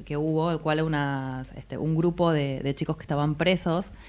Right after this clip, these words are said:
que, que no tenían muchas alternativas porque ellos iban a ir un, estaban en un estado donde podían ir a la pena de muerte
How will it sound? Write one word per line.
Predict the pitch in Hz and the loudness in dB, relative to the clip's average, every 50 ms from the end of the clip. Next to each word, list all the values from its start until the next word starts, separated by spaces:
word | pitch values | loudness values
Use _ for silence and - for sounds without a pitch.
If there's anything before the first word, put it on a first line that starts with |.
| - - - - - - - | -18 -18 -18 -18 -18 -18 -14
que, | - - 151 139 135 131 127 127 123 123 113 - - | -4 0 0 2 2 2 0 0 -2 -4 -4 -4 -2
que | - | 2
no | 147 165 175 | 2 4 4
tenían | 180 175 202 220 196 175 | 4 4 6 6 6 6
muchas | 160 156 151 147 - | 6 4 2 0 -2
alternativas | 135 131 135 139 143 156 170 170 | -2 -2 0 0 2 4 2 2
porque | - - 139 139 | 2 0 -2 -2
ellos | 139 - 151 | 0 2 2
iban | 147 147 143 143 | 4 4 4 4
a | 139 | 4
ir | 139 143 | 4 4
un, | 147 147 | 2 2
estaban | 120 - - - 147 147 147 | 0 -2 -2 -2 -2 0 0
en | 143 139 | 0 0
un | 143 | -2
estado | 147 147 - 151 147 147 | -4 -2 -2 0 0 2
donde | 147 139 131 127 120 | 2 0 0 -2 -4
podían | - - - - 127 139 147 147 147 | -6 -8 -6 -4 0 0 2 2 2
ir | 147 147 | 2 2
a | 143 | 2
la | 135 131 127 | 0 0 0
pena | - 143 147 139 | 0 0 2 2
de | 139 139 | 4 4
muerte | 156 175 175 160 151 151 - 143 139 143 | 6 6 6 6 4 2 2 0 0 0